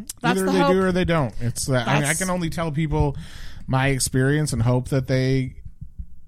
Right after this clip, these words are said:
Speaker 2: fucking make the right decision, but, you know, it's up to them.
Speaker 1: Yeah.
Speaker 2: Uh, there's several people, the other asshole who fucks people for money,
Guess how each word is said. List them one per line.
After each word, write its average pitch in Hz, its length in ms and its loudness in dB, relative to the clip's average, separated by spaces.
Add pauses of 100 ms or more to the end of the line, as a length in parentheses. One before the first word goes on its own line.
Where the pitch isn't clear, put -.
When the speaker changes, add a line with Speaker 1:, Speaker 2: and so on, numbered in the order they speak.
(120)
Speaker 2:
fucking 127 760 0 (480)
make 139 300 0
the 127 80 0
right 131 240 2
decision, 180 840 0
but, 120 240 0 (460)
you 135 80 -6
know, 175 160 -4
it's 160 140 -10
up 170 120 -10
to 139 80 -6
them. 127 320 -4 (360)
Speaker 1:
Yeah. 165 220 -2
Speaker 2:
Uh, 131 60 2
there's 139 300 -2
several 135 380 0
people, 135 520 0 (160)
the 131 120 2
other 151 220 0
asshole 110 380 2
who 104 60 2
fucks 113 340 -2
people 110 300 -2
for 110 140 -6
money, 113 340 -2